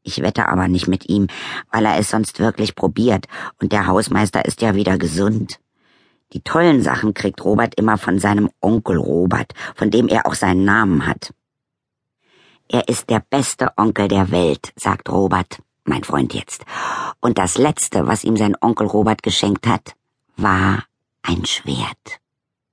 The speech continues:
das erst nur ein echtes Ritterschwert sein sollte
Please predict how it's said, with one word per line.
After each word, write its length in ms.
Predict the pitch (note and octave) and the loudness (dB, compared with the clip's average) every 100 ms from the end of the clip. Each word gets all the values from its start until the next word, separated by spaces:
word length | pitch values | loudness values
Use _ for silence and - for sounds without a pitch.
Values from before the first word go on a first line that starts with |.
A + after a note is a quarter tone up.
| _ _ - - - | _ _ -18 -18 -4
das 280 | C3+ B2 - | -2 0 2
erst 360 | C3 B2 - A#2 | 2 2 2 2
nur 240 | A2 - | 2 2
ein 140 | G#2 - | 0 0
echtes 420 | B2+ - G2+ - | -4 -2 -4 -2
Ritterschwert 580 | D#3 - F2 - F#2 - | -2 0 -2 0 -2 0
sein 240 | F#2+ F#2 | 0 0
sollte 360 | E2 F2 E2+ F2+ | 2 0 0 -2